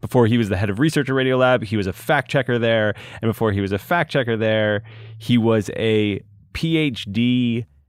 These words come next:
student at Harvard studying the history of science. And he started, uh, just pitching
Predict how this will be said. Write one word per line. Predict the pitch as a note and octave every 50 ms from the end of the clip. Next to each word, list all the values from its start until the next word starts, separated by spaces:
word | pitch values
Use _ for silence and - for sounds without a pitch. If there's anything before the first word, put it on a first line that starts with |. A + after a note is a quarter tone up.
| _ _ _ _ _ _
student | - - - - A#2+ A2+ G#2 G#2+ G#2 G2 - -
at | - G2+
Harvard | F2+ - - - C#3 C3 B2+ A2+ G2+ G#2+ G#2 G2 F2
studying | - - - A2+ A2 A2+ G#2+ G#2 G2
the | F#2
history | - - - - A#2 - - - A#2 A2+ G#2+ G2+ G2 -
of | - G2 G2
science. | - - - A2+ A2+ G#2+ F#2+ E2+ C2 - -
And | - A#2+ A#2+ A2
he |
started, | - - - - A2+ A#2 A#2+ A#2 A2+ G2+ G2+ - - - - - _ _ -
uh, | - A2 G#2+ G#2+ G#2 G2+ F2+
just | G2 A2+ - - - _
pitching | - - E3 D#3 - A#2 G#2+ G2 F#2 F#2 F2+ E2+